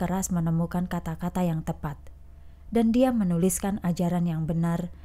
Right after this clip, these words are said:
dan dapat diandalkan. Kata-kata dari hikmat seperti tongkat yang tajam yang dipakai orang untuk membuat ternaknya berjalan pada jalan yang benar. Ajaran itu seperti pasak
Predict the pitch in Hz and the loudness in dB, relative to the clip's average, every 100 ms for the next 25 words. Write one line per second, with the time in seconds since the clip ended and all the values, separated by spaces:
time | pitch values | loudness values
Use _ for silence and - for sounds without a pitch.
0 | - - 202 180 180 180 214 202 170 156 | -16 -2 2 4 2 2 0 0 -2 0
1 | 160 156 147 151 165 - - - - - | -2 -4 -6 -6 -8 -12 -14 -14 -14 -14
2 | - - - - - 233 247 247 233 240 | -14 -14 -14 -8 -4 -2 0 0 0 2
3 | 185 170 160 190 185 160 - 180 175 175 | 2 2 2 0 0 -2 -2 -4 -4 -4
4 | 180 190 185 196 190 165 165 170 160 175 | -2 -2 -2 -4 -2 -2 0 0 2 0
5 | 180 - - 220 202 196 - 185 214 208 | 0 -6 -2 2 2 2 -2 -4 -2 -2
6 | 185 170 156 151 - 190 180 196 175 165 | 0 0 0 -4 -2 -2 0 -2 -2 -2
7 | 156 175 170 - 170 165 180 - 202 175 | 0 2 0 -2 -2 -2 -2 0 0 0
8 | 170 180 175 190 190 175 165 165 170 170 | 0 0 2 0 0 -2 -2 0 0 2
9 | 165 165 160 165 165 160 156 - - - | 0 -2 -2 0 0 0 -4 -12 -16 -18
10 | - - - - - - - 208 196 214 | -18 -16 -16 -16 -18 -18 -2 2 4 4
11 | 214 214 214 - 214 208 185 180 170 180 | 2 2 0 2 0 0 -4 -4 -4 -4
12 | - 180 175 190 | -2 -2 -2 -4